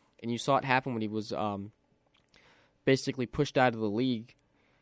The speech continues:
But, and then twenty nineteen, when the, when they set up a whole training facility for him to have teams come out and watch him practice,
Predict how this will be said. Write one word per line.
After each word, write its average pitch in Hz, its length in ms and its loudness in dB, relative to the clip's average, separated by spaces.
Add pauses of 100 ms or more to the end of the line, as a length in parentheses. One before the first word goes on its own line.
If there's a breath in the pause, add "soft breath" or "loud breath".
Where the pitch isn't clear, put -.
(360)
But, 120 220 2
and 120 120 0
then 120 100 0
twenty 127 240 0
nineteen, 120 540 -2
when 110 200 -2
the, 104 340 0
when 107 140 -2
they 104 140 -2
set 107 220 -2
up 104 240 -6
a 101 100 -6
whole 101 200 -4
training 151 320 0
facility 151 380 -2
for 135 160 -6
him 135 180 0
to 120 60 -4
have 104 180 -4
teams 117 240 -8
come 113 160 -6
out 101 140 -2
and 101 100 -6
watch 101 220 -6
him 104 60 -8
practice, 127 520 -2